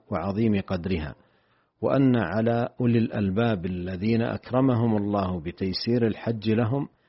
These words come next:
أن يجعلوا تحقيق تقواه من أسمى أهدافهم في حجهم،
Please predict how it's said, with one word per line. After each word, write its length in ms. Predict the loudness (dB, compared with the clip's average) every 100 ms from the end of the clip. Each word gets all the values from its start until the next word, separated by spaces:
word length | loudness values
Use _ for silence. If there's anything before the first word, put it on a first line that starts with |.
| _ _ _ _
أن 120 | 4 4
يجعلوا 540 | 4 4 2 4 2
تحقيق 600 | 0 -6 -2 0 2 0
تقواه 680 | -2 -4 0 0 2 2 4
من 220 | 4 2 0
أسمى 340 | -4 0 2
أهدافهم 840 | 2 0 -2 0 0 0 0 0 0
في 200 | -2 -4
حجهم، 540 | -2 -4 -4 -8 -8